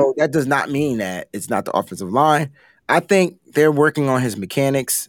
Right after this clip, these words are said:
Speaker 2: and being in the pocket, and I think he's just going through his rites of passage at this point. Plus,
Speaker 1: Gotcha.
Speaker 2: you don't wanna show anybody on film what he can really do, and so they have to keep that in there. But you do gotta factor in that second offensive line.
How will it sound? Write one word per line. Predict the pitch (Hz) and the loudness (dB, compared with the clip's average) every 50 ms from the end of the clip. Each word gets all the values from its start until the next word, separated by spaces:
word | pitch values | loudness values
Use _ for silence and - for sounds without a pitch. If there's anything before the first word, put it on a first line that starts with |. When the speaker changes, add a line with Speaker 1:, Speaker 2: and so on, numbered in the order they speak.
| _ - | _ -10
Speaker 2:
and | 113 107 | -6 -2
being | 107 120 123 123 | 0 0 0 0
in | 117 113 | 0 0
the | 113 | 0
pocket, | 107 123 120 131 127 165 170 - _ _ _ _ _ _ _ _ _ - | 0 2 2 2 2 -2 -6 -8 _ _ _ _ _ _ _ _ _ -6
and | 117 117 117 | -2 0 0
I | 117 | 0
think | 113 - - 135 131 117 - | 0 0 0 0 0 0 -2
he's | 117 127 113 | -4 -6 -4
just | - 120 98 - | -4 -6 -4 -2
going | 120 117 113 113 | 0 0 0 0
through | 95 - 117 110 | 0 0 0 0
his | 107 98 - | 0 0 2
rites | 110 107 107 - - | 2 2 2 0 -4
of | 95 | -6
passage | - 107 95 90 - - 85 - | -6 -4 -4 -4 -6 -8 -8 -8
at | 90 85 - - | -8 -8 -8 -8
this | 90 87 - | -10 -10 -10
point. | - - 87 87 82 - _ _ _ _ _ _ | -10 -12 -12 -12 -12 -14 _ _ _ _ _ _
Plus, | - 220 277 294 247 226 214 - - - | 2 4 6 6 6 6 4 2 -2 -4
Speaker 1:
Gotcha. | - 160 - _ - | -8 -16 -16 _ 2
Speaker 2:
you | 180 | 4
don't | 180 160 131 139 | 4 4 4 4
wanna | 151 147 139 | 4 4 4
show | - - 151 143 131 127 | 2 2 4 4 2 2
anybody | 131 131 131 113 110 110 117 117 117 117 | 2 0 0 0 0 2 2 2 0 0
on | 113 113 117 123 | 0 0 -2 -2
film | - - 110 101 98 98 98 98 95 95 _ _ _ _ _ _ | -4 -4 -4 -4 -4 -6 -6 -8 -10 -12 _ _ _ _ _ _
what | 95 104 110 117 | -6 -6 -4 -2
he | 123 117 101 | -2 -2 -2
can | 113 107 101 | -2 0 0
really | 104 113 117 113 110 104 | 2 2 2 2 2 0
do, | 92 101 95 95 98 110 - _ _ _ _ _ _ _ 107 | 0 -2 -2 -2 -4 -6 -8 _ _ _ _ _ _ _ -12
and | 107 104 | -8 -6
so | - - 117 107 104 101 | -2 0 0 0 2 2
they | 110 113 | 2 0
have | 110 110 117 110 113 | 2 2 0 0 0
to | - 123 | -2 -6
keep | - - 127 127 123 | -4 -2 -2 0 2
that | - 135 135 135 | 2 2 4 2
in | 123 104 98 | 2 -2 -4
there. | 98 101 113 113 - _ _ _ _ _ | -6 -8 -12 -14 -16 _ _ _ _ _
But | - 110 - 120 | -6 -4 -4 -2
you | 143 | 2
do | 110 139 143 | 2 4 4
gotta | 135 147 135 131 | 6 4 4 4
factor | - - 123 113 110 - 117 110 | 2 2 2 0 0 0 -2 -2
in | 107 | -2
that | 107 104 98 | -2 -4 -4
second | - - 104 90 101 67 | -4 -6 -6 -6 -4 -4
offensive | 80 95 92 - - 101 90 | -4 -4 -4 -6 -10 -10 -8
line. | 90 98 98 98 190 | -6 -4 -4 -6 -6